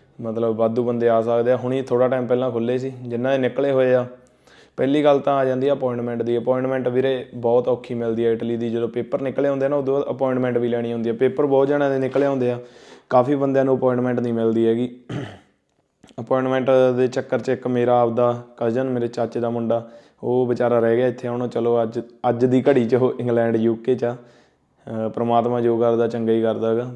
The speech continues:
ਪਰ ਇੱਦਾਂ ਵੀ ਅਪਾਇੰਟਮੈਂਟ ਵੀ ਬੰਦੇ ਦੀ ਰੱਖ ਸਕਦੀ ਆ ਬੰਦੇ ਨੂੰ ਇੰਡੀਆ, ਕਿਉਂਕਿ ਅਪਾਇੰਟਮੈਂਟ ਮਿਲਦੀ ਨਹੀਂ ਹੈਗੀ, ਕਿਉਂਕਿ ਇਕੱਠੇ ਪੇਪਰ ਖੋਲ੍ਹਦੇ ਆ ਇੰਨੇ,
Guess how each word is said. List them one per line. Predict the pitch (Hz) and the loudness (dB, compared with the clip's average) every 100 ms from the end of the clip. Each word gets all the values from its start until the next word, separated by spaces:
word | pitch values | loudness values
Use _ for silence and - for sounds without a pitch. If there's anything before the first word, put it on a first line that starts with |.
| - | -10
ਪਰ | 117 117 113 110 110 - - 120 | -4 0 0 2 0 -2 -8 -6
ਇੱਦਾਂ | 113 123 | 0 2
ਵੀ | 127 127 - | 2 -2 -2
ਅਪਾਇੰਟਮੈਂਟ | 120 123 123 123 | -2 0 0 0
ਵੀ | 123 123 | 2 0
ਬੰਦੇ | 117 117 120 | 0 0 2
ਦੀ | 123 123 - 113 | 2 2 0 -2
ਰੱਖ | 127 127 | -2 -2
ਸਕਦੀ | 120 110 107 | -4 -2 -2
ਆ | 110 | -2
ਬੰਦੇ | 110 110 | -2 -6
ਨੂੰ | 117 | -6
ਇੰਡੀਆ, | 123 104 101 98 - - _ _ | -6 -6 -6 -8 -16 -20 _ _
ਕਿਉਂਕਿ | 120 131 | -4 0
ਅਪਾਇੰਟਮੈਂਟ | 135 127 127 131 | 2 2 2 0
ਮਿਲਦੀ | 127 120 117 | 0 0 0
ਨਹੀਂ | 123 | 0
ਹੈਗੀ, | 127 135 | -2 -2
ਕਿਉਂਕਿ | 135 131 | -4 -4
ਇਕੱਠੇ | 131 127 135 | -4 -4 -4
ਪੇਪਰ | 123 117 - | -4 -6 -6
ਖੋਲ੍ਹਦੇ | 123 123 123 135 | -4 -2 0 0
ਆ | 131 | 0
ਇੰਨੇ, | 131 127 | -2 -2